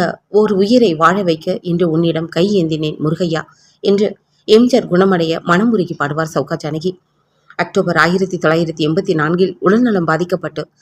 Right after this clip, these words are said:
அமெரிக்கா சென்று நியூயார்க் நகரில் புரூக்ளின் மருத்துவமனையில் சிகிச்சை பெற்றார் எம் ஜி ஆர் அவர்கள். அப்போது தமிழகத்தில் அவரது உடல்நலம் பற்றி ஒரு புரளி பரவியது.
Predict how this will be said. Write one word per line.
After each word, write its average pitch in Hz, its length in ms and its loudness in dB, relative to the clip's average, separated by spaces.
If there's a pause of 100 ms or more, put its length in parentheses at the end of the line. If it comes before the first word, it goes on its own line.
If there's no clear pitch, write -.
(160)
அமெரிக்கா 233 440 2
சென்று 170 320 -2 (100)
நியூயார்க் 233 400 0
நகரில் 180 360 0 (340)
புரூக்ளின் 240 400 4
மருத்துவமனையில் 165 600 0
சிகிச்சை 208 320 0
பெற்றார் 160 320 -12
எம் 156 120 -4
ஜி 175 100 -10
ஆர் 156 100 -8
அவர்கள். - 260 -10 (460)
அப்போது 170 360 0 (140)
தமிழகத்தில் 196 680 -2
அவரது 180 360 0
உடல்நலம் 180 460 0
பற்றி 160 240 -4 (100)
ஒரு 202 200 0
புரளி 196 320 0
பரவியது. 160 500 -4